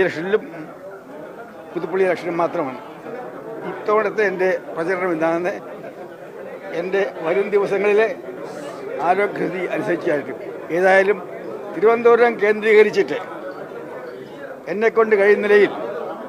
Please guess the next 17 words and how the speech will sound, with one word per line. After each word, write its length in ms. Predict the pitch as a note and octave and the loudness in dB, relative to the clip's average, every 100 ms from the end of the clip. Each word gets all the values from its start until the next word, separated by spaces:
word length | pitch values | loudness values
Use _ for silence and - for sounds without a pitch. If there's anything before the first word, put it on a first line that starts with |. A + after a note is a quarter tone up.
| - - | -12 -4
കാരണം 200 | D#3+ D#3+ F#3+ | 0 2 0
ഈ 40 | G#3+ G#3+ | 4 4
ഇലക്ഷൻ 240 | F#3+ A3+ | 6 2
എന്ന് 100 | G#3+ G#3 | 4 2
വെച്ചാൽ 260 | F#3+ G#3 G#3+ - - - - - - F3+ | 6 4 4 -2 -12 -14 -14 -12 -6 2
ഒരു 160 | F#3+ G#3 F#3+ - - - - - - - - - - - - - E3 | 6 6 4 -6 -14 -12 -12 -12 -10 -10 -10 -12 -12 -14 -12 -10 -4
do 100 | A#3 C4 B3 | -2 6 10
or 100 | B3 G#3 | 10 10
die 160 | A#3 C4 | 8 10
ഇലക്ഷനാണ്. 440 | B3 F#3+ F#3+ G3 - - - - - - - - - - - - - - - - - - | 8 8 4 0 0 -8 -12 -14 -12 -14 -12 -12 -12 -12 -12 -14 -14 -16 -16 -16 -10 -8
ഇന്ത്യ 220 | G#3+ A#3 | 4 6
എന്ന 100 | A#3+ A3 G#3+ | 8 6 6
ആശയം 300 | B3+ D4 C#4+ | 6 8 8
നിലനിൽക്കണം 480 | A#3+ A#3 A3+ G#3+ A3+ G#3 - - - - - - - - | 8 6 6 4 0 -2 -8 -14 -14 -14 -14 -14 -10 -6
എന്ന് 140 | G3 F3+ | -4 -2
തീരുമാനിക്കുന്ന 540 | G3+ G#3+ G#3+ G3 G3+ | 0 2 2 2 2
ഇലക്ഷനാണ്. 400 | G3+ - F#3+ C3 | 2 0 -2 -4